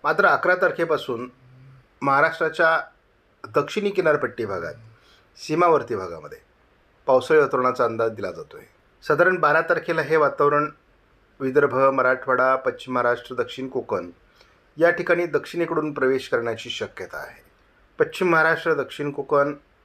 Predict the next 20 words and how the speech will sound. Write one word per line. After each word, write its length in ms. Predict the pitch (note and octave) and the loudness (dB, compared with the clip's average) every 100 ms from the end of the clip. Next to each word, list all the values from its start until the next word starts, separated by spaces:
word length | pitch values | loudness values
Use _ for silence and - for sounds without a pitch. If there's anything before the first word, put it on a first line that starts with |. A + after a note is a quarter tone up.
| _ _ _ _ _ | _ _ _ _ _
मराठवाड्याचा 540 | C3 C3 C3+ - C#3 C#3 | -4 0 0 0 -2 -2
दक्षिणी 380 | C3 C3 E3 D#3 | -6 -6 -6 -4
भाग 260 | A#2+ G#2 | -2 -2
या 80 | B2 | -4
ठिकाणी 300 | B2 - B2+ B2+ - | -6 -6 -8 -8 -2
तेरा 200 | C#3+ D#3 | 0 2
तारखेलाही 580 | D#3 D3 C#3 C3+ C#3 | 0 -4 -4 -2 -4
स्कायमेटने 540 | C3+ - A#2+ A#2+ A2+ A#2+ | -6 -4 -2 -2 -2 -4
पाऊस 260 | - G2+ F#2+ | -2 -6 -6
दाखवला 380 | E2+ - E2+ | -12 -10 -12
आहे. 260 | D#2+ - _ _ _ _ _ _ _ _ - | -12 -16 _ _ _ _ _ _ _ _ -10
आणि 140 | B2+ | -4
हवामानातला 440 | B2+ B2+ C3 C3 C#3 | -2 2 2 2 0
महत्त्वाचा 480 | B2+ A#2 C3+ C3 | 0 -2 -2 -2
बदल 280 | C3 B2 B2+ | 0 2 0
म्हणजे 420 | B2+ B2+ C3 C3 B2 - _ _ _ _ _ _ _ _ _ _ | 0 0 2 2 -2 -10 _ _ _ _ _ _ _ _ _ _
बंगालच्या 480 | B2 C#3 C#3+ F3 F3+ | -4 -2 2 2 0
उपसागराच्या 460 | E3 F#3+ E3+ E3 D#3 | -2 -4 -2 -4 -2
दक्षिण 360 | C#3 - D#3 | -4 -4 -4
टोकाला 380 | D#3 C#3 A2 E2 | -4 0 -2 -2